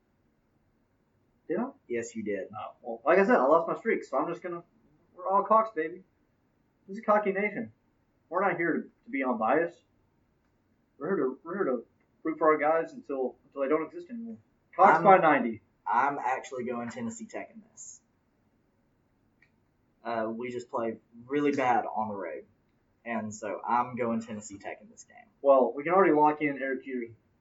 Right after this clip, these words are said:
Speaker 1: pick for this game. It's gonna be Cox by ninety, blowing the doors off without any doubt.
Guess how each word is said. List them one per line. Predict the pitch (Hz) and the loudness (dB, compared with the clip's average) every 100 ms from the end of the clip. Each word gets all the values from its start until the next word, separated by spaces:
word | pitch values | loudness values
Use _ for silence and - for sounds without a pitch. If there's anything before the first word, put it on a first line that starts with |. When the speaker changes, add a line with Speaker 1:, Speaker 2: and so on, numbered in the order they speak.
| _ - | _ -10
Speaker 1:
pick | 135 - | -10 -8
for | 123 | -8
this | 120 | -8
game. | - 113 110 - _ _ | -8 -12 -12 -16 _ _
It's | - | -16
gonna | 135 | -12
be | 127 | -8
Cox | 143 143 139 - | 0 2 2 -2
by | - 117 131 135 | -16 0 2 2
ninety, | 131 120 120 113 _ _ _ _ _ _ _ _ _ _ _ _ _ _ _ _ | -2 -4 -6 -10 _ _ _ _ _ _ _ _ _ _ _ _ _ _ _ _
blowing | 117 139 139 | -2 0 0
the | 123 | -2
doors | - 135 135 | -6 -4 -2
off | 123 120 113 - _ _ _ _ _ _ _ _ _ _ _ _ _ _ _ | -2 0 -2 -4 _ _ _ _ _ _ _ _ _ _ _ _ _ _ _
without | 123 123 131 135 - _ - | -2 6 6 4 -4 _ -10
any | 147 139 | -6 -2
doubt. | 120 110 | -2 -2